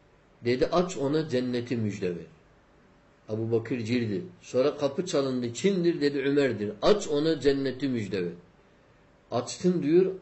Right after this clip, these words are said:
Ömer'e dedim, "Buyurun, Resulullah seni cennetten müjdeledi." Herkes şükrediyor. İçeri giriyor. Sonra, "Kimdir üçüncüde?"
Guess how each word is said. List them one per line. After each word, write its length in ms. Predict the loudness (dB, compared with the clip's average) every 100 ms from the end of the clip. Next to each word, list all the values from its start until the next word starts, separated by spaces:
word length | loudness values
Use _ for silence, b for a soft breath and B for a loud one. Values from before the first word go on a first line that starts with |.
| -10
Ömer'e 380 | -6 -2 -2 -2
dedim, 300 | -2 -2 0
"Buyurun, 320 | 2 2 0
Resulullah 320 | -4 -2 -2
seni 300 | -2 -4 -6
cennetten 520 | -2 -2 -2 -4 -8 -8
müjdeledi." 480 | -8 -10 -12 -12 -18 _ _ _ _
Herkes 380 | -2 0 0 -6
şükrediyor. 560 | -6 -8 -6 -8 -6 -12 -16 _ _ _ -16
İçeri 380 | -10 -2 0 0
giriyor. 160 | -4 -10 -14 b b b b b b
Sonra, 320 | 4 6 6
"Kimdir 400 | 6 4 4 4
üçüncüde?" 640 | 2 2 0 2 2 2